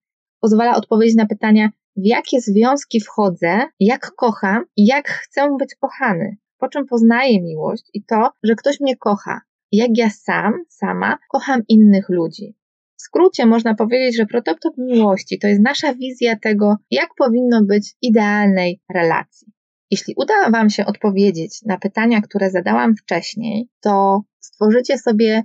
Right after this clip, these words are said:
taki mini prototyp tego, co jest w was. Taki mini prototyp, e, miłości, który w was funkcjonuje i który prawdopodobnie w waszych relacjach się odtwarza. Oczywiście to jest tylko namiastka tego, bo więcej opisuję o tym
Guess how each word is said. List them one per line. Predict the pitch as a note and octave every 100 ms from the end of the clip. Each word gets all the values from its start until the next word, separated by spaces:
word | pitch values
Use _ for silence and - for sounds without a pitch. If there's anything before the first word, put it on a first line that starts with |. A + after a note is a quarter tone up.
| -
taki | G#3+ G#3 - G#3+ G#3+ - -
mini | A3 C#4+ D4
prototyp | C#4 A3 A3+ A3 - F#3+ - _
tego, | A3 G3 G#3
co | G#3
jest | F#3 F#3+ F3
w |
was. | F3+ D#3+ - F#3+ -
Taki | F#3 F#3+ G3
mini | G#3+ C#4 C4+ B3+
prototyp, | - G#3 A3+ G#3+ G#3+ - -
e, | G3+ G3
miłości, | G#3 G#3 G#3+ G#3+ - G3+
który | - G3+ F#3
w | F3+ F#3
was | G#3 B3 -
funkcjonuje | - G#3+ - G#3 G3 F#3 E3+ G3 C4+ C4
i |
który | - _ A3+ A3
prawdopodobnie | G#3+ A#3 B3 C#4 A#3 G#3 G#3 G#3+
w | G3+
waszych | G#3 G3+ G3+
relacjach | G3 F3+ F#3 G3 F3+ -
się | F#3 F3 G3 G3
odtwarza. | G3 _ F3 E3+ -
Oczywiście | G#3 A#3+ A#3+ - B3
to | A#3+
jest | A3+
tylko | A#3+ A3+ A3+
namiastka | G3+ G3 A#3+ F#4+ - -
tego, | G3 D3+ C#3+ - - G#3+
bo | F3
więcej | G3 G3+ A3
opisuję | G3+ G3+ G#3 F#3+
o | F#3+
tym | G3+